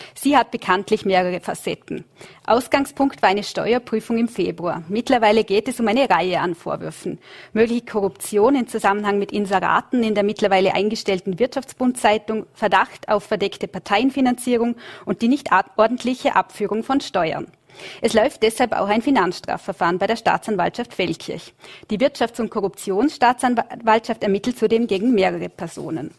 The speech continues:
Soweit so die aktuelle Situation. Mit einem neuen Obmann und einem neuen Geschäftsführer will der Wirtschaftsbund nun aber in die Zukunft blicken.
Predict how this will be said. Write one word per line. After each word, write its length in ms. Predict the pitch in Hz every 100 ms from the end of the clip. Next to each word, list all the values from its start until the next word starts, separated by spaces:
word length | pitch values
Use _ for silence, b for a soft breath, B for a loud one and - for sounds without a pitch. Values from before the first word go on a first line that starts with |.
| _ B B B B
Soweit 480 | - 196 190 254 -
so 240 | - 226
die 120 | 220 220
aktuelle 480 | - - 196 202
Situation. 720 | 220 254 277 277 - - - - b b
Mit 160 | 220
einem 200 | 220 226
neuen 200 | 226 214
Obmann 420 | - 220 - 294 294
und 100 | 220
einem 180 | 208
neuen 200 | 202 196
Geschäftsführer 640 | 196 - - - - 262 247
will 100 | 214
der 120 | 202
Wirtschaftsbund 640 | 208 214 247 - 196 214 214
nun 180 | 240
aber 220 | 226 190 190
in 120 | 220
die 120 | 254
Zukunft 500 | - 208 196 175 -
blicken. 400 | 185 170 -